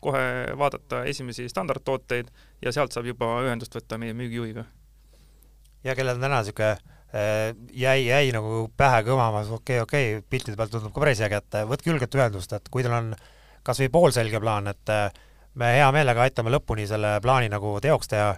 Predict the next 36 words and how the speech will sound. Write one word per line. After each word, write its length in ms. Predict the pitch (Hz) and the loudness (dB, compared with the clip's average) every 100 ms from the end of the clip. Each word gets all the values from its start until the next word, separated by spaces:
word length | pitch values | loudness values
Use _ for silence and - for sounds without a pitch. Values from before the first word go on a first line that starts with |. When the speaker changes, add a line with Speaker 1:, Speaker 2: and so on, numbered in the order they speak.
| - | -6
Speaker 2:
leiame 340 | 131 117 113 107 | -6 -4 -2 -4
selle 280 | 113 107 107 | -2 -2 -2
hinna, 300 | 143 123 107 | -2 -2 -2
leiame 240 | 117 113 | 0 -2
selle 160 | 113 117 | -2 0
sobiva 240 | 127 113 | 0 2
hinnaklassi 480 | 147 131 104 98 - 107 | 2 2 0 -2 -2 -6
näiteks 260 | 104 - | -6 -8
kiiresti, 400 | 117 107 98 98 | -4 -4 -4 -6
et, 180 | 98 - | -6 -4
äh, 140 | 107 104 - - - 131 | -4 -4 -10 -20 -12 -8
kindlasti 320 | 110 - 120 | -6 -6 -4
on 60 | |
kellelgi 180 | 113 113 | -2 2
eelarve, 500 | 147 120 104 101 101 101 | 4 4 2 0 -2 -4
et, 140 | - 110 | -2 -4
äh, 160 | - - - - 120 | -4 -10 -20 -14 0
jõuame 320 | 147 147 113 | 4 4 2
sinna 400 | 107 120 117 117 | -2 -2 0 2
tulemuseni 680 | 120 156 120 113 117 113 117 | 2 2 0 -2 -4 -2 0
koos, 380 | 160 156 98 - - | 4 4 4 -2 -10
et 160 | 113 - | -10 -6
me 100 | 117 | -2
oleme 480 | 117 113 117 117 113 - - - _ _ _ _ | 0 0 0 2 -2 -6 -20 -20 _ _ _ _
partnerid 460 | - 147 - 101 98 | 4 4 4 -6 -6
ikkagi 240 | - 95 107 | -10 -6 -4
selles, 220 | 104 98 | -2 -4
et, 180 | - 104 101 - - - - | -6 -2 -2 -4 -12 -20 -18
et 60 | - | -2
pakkuda 300 | 131 - 104 | 0 0 -6
seda 140 | 98 113 | -4 0
kvaliteeti 600 | 131 113 107 104 - 110 | 0 0 -4 -6 -6 -4
ja 160 | 107 107 | -2 -2
mitte 300 | 117 - 123 | -6 -2 -2
ainult, 240 | 123 104 | 0 0
äh, 140 | 113 | 0